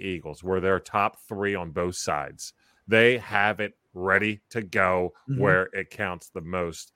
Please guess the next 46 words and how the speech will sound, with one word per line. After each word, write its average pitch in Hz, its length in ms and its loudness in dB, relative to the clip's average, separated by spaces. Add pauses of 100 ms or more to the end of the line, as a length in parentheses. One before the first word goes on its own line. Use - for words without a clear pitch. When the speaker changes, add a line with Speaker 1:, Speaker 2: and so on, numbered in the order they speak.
(300)
Speaker 1:
And 107 480 2 (480)
if 180 520 0 (340)
Deshaun 131 440 2
Watson 107 580 -2 (260)
can 107 260 0
look 110 260 2 (260)
anything 160 500 6
like 107 160 0
he 95 80 -14
used 87 300 -10
to, 87 260 -4 (160)
and 107 160 2
he's 143 160 2
a 190 60 2
jit 175 320 0
bag, 117 300 4
I 113 80 2
get 117 200 4
it. 95 100 -4 (140)
I'm 101 60 -10
not 120 120 0
a 143 40 -2
fan 147 320 2
of 127 80 0
the 120 60 -2
cat 117 300 4
either. 104 360 -2 (220)
Don't 127 200 2
like 113 220 0
him. 80 100 -20 (240)
But 123 260 4 (400)
we're, 110 200 0
we're 113 160 0
talking 123 400 2
money 123 260 2
here. 98 220 -2
My 123 240 4
money, 110 420 -2 (100)
how 110 200 2
I 104 80 2
wanna 101 240 -2
go 107 180 -2
ahead 101 240 -2
and 98 100 -14
make 98 220 -6
it, 101 140 -6